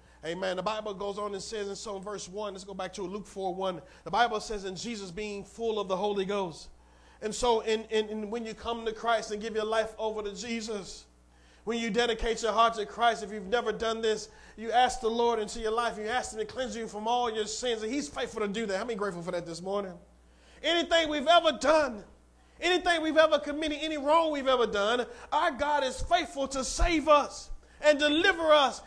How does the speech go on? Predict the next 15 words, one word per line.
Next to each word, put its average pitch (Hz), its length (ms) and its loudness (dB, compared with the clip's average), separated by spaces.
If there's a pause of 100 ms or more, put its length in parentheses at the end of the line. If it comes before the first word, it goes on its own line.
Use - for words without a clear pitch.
(140)
and 302 160 0
cleanse 339 300 0
us 294 140 -4
from 285 180 0
all 311 260 10
of 254 80 4
our 254 140 8
past. 262 380 0
How 330 80 6
many 339 120 0
grateful 294 280 0
for 247 100 -2
that 220 140 -2
this 202 180 -2
morning? 254 360 6